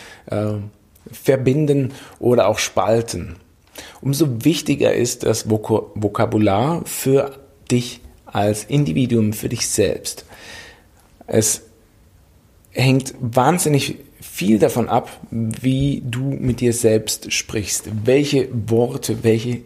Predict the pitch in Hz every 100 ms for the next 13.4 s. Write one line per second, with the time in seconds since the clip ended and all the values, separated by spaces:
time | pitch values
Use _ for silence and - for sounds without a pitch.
0 | - 117 117 - 139 135 151 113 - 87
1 | 90 - 50 - - - - - - -
2 | - - - 107 117 135 147 143 - -
3 | - 135 135 - 135 123 123 120 131 110
4 | - - - - 117 110 107 110 107 -
5 | 135 156 120 95 98 120 - - - -
6 | - - - 123 120 127 143 - - 92
7 | 95 90 87 - 107 117 - 139 123 -
8 | - 120 127 135 123 120 - - - -
9 | 117 107 107 110 117 127 - - 104 -
10 | - 123 175 - - - 101 98 - 123
11 | - - - - 123 120 113 110 120 -
12 | 120 120 110 - - _ _ - 101 101
13 | 101 110 123